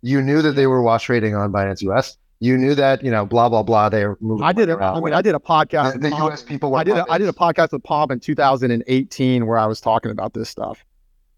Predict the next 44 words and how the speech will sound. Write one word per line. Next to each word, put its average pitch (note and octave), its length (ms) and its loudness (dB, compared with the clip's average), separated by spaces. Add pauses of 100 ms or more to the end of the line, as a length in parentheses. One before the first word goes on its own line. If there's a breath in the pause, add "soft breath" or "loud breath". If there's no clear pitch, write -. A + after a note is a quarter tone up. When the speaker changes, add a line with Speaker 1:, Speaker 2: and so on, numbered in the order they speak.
(880)
Speaker 1:
Right. A#3 220 6 (160)
So G3 200 2
the, F#3 200 -10
the, F3 140 -2
my, E3+ 220 2
my, D#3 320 0
but C3+ 100 -2
that, F#3 160 0
that, F#3+ 220 2
that's F3 180 -2
kind G#3+ 120 2
of E3+ 40 2
my B2+ 80 2
point, A#2+ 460 -4
is B2 140 -2
that B2 160 2 (180)
we E3 120 0
sort A3+ 220 0
of F#3 80 0
knew E3 220 0
what D#3+ 160 0
we D3 100 0
were C3+ 120 0
getting B2 260 0
with G#2 120 -4
Binance. G2 420 -8 (320)
Anybody G3+ 320 0
who E3 60 -2
was D#3 100 2
looking D3 220 0
at B2 80 0
Binance B2+ 280 2
would A#2+ 80 -6
be B2 60 2
like, A#2 160 2
"Wow, F3 220 2
I D3 120 0
can't F3 320 -8
believe D3+ 340 -2
that C3+ 140 -2
the C3+ 60 -4
U D3 220 0
S D3 140 -2
em-, B2+ 160 -4